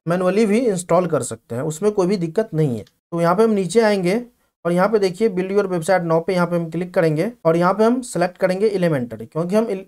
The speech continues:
Elementor based यहाँ पे थीम हम यूज़ करने वाले हैं।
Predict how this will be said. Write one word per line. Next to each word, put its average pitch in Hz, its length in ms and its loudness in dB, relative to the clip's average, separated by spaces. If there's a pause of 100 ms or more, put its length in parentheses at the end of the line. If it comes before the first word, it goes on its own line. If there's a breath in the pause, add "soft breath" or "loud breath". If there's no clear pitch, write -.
Elementor 175 480 2
based 202 260 -2
यहाँ 165 140 0
पे 175 140 -6
थीम 185 200 -6
हम 185 120 -2
यूज़ 175 200 -4
करने 156 260 0
वाले 143 220 0
हैं। 208 160 0